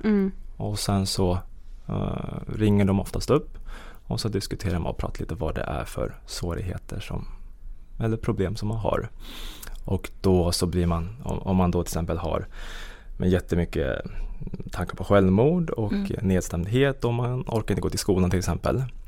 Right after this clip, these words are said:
Speaker 2: Eh, och kanske inte har varit på skolan på tre, fyra veckor då. Men då, eh, tänker man kanske, men det här behöver bedömas inom bup. Och då blir man fördelad till den bup som man bor närmast.
Speaker 3: Ja,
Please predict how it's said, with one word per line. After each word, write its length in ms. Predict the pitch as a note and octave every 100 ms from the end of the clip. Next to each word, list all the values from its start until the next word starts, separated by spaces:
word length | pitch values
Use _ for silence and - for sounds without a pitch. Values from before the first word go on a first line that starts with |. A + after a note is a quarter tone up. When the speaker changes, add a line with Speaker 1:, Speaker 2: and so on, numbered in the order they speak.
| - - - - - - - -
Speaker 2:
Eh, 120 | F#2 F2
och 200 | E2 -
kanske 180 | F2+
inte 120 | E2+ -
har 40 |
varit 240 | D#2 E2
på 80 | -
skolan 320 | - - C2+
på 160 | - -
tre, 160 | - -
fyra 120 | -
veckor 340 | - - C#2+ -
då. 60 | - - - - - - -
Men 140 | F#2
då, 300 | F#2+ F#2 F2+ F2 F#2 - - - E2
eh, 420 | - - - -
tänker 240 | - E2+ -
man 140 | E2
kanske, 220 | - D#2+
men 120 | F2 F2
det 80 |
här 420 | F2+ F2 F2 E2 -
behöver 400 | F2 F#2+ F2 E2
bedömas 480 | E2+ D#2+ E2 - -
inom 180 | E2+ -
bup. 320 | - - - - - - - - -
Och 100 | G2
då 120 | F2+
blir 120 | F2 E2+
man 120 | F2+
fördelad 520 | F2 E2 F2 F2 F2
till 200 | - E2
den 180 | E2 D#2+
bup 200 | E2+ -
som 120 | F2
man 140 | E2
bor 180 | D#2+ D2+
närmast. 600 | F2+ - - A2 - - - - -
Speaker 3:
Ja, 380 | G3 F#3+ F3